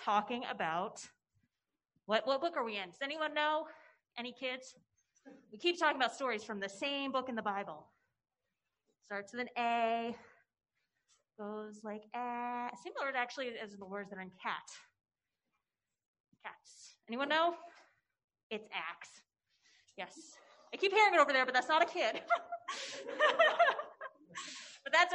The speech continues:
okay. Thank you. I know. We need some help out there. We appreciate it. We, uh, we accept big kids in Kids Quest. Okay, so we are still talking about Acts. And the very first word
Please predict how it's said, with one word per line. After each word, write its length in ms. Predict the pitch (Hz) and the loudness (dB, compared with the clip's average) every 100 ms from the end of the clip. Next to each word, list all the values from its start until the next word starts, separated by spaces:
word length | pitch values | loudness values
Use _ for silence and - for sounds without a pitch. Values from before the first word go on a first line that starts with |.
| 339 | 2
okay. 180 | 320 254 | 2 2
Thank 220 | 330 320 | 0 -2
you. 160 | 294 180 - | -10 -12 -12
I 80 | 226 | -8
know. 200 | 262 208 | -6 -6
We 60 | 233 | -10
need 160 | 240 | -18
some 100 | 220 | -6
help 220 | 269 262 | -2 0
out 100 | 208 190 | -2 -2
there. 220 | 180 170 - _ _ _ _ _ _ _ _ _ _ _ _ | -4 -6 -10 _ _ _ _ _ _ _ _ _ _ _ _
We 100 | 254 | -14
appreciate 540 | 226 269 254 233 202 190 | -14 -12 -12 -10 -8 -8
it. 100 | 190 | -8
We, 220 | 262 277 | -8 -4
uh, 220 | 208 190 185 - 208 | -2 -2 -4 -10 -16
we 140 | 202 | -16
accept 400 | 190 - 285 - | -14 -12 -14 -14
big 140 | 220 214 | -14 -14
kids 300 | 220 196 170 | -14 -16 -16
in 80 | 175 | -16
Kids 240 | 185 - | -16 -16
Quest. 400 | - 151 - - _ _ _ _ _ _ _ _ _ _ _ _ _ _ - | -16 -18 -18 -20 _ _ _ _ _ _ _ _ _ _ _ _ _ _ -6
Okay, 280 | 339 294 - | -4 -4 -6
so 160 | - 277 | -8 -4
we 140 | 359 | -2
are 80 | 427 | -4
still 320 | - - 294 | -4 -2 0
talking 300 | 302 247 - | 0 -2 -4
about 180 | 202 185 - | -6 -6 -4
Acts. 440 | 330 - - - _ _ _ _ _ _ _ _ _ _ - | -4 -4 -10 -20 _ _ _ _ _ _ _ _ _ _ -10
And 100 | 277 | -8
the 60 | |
very 380 | 311 523 587 622 622 - | -4 -4 -2 -4 -6 -4
first 380 | - 339 370 - | -2 0 -2 -10
word 500 | 247 254 190 180 190 | -8 -4 -4 -4 -8